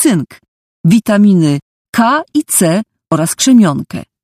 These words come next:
Nie dziwi więc, że kopiczka należy do najwartościowszych ziół leczniczych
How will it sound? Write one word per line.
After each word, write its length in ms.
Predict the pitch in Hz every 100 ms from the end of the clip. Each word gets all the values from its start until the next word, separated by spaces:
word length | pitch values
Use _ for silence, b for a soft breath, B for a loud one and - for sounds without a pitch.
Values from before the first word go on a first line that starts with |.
| _ _ _ _ _ _ _ _ _ _ _ _
Nie 200 | 202 233
dziwi 320 | 214 359 370 240
więc, 460 | 226 254 269 - - B
że 140 | 180 214
kopiczka 640 | - 202 302 - - 214
należy 380 | 208 208 220 214
do 120 | 208
najwartościowszych 1000 | 214 269 247 226 214 170 - 262 - 208
ziół 260 | 160 214 226
leczniczych 720 | 196 - 233 240 - 233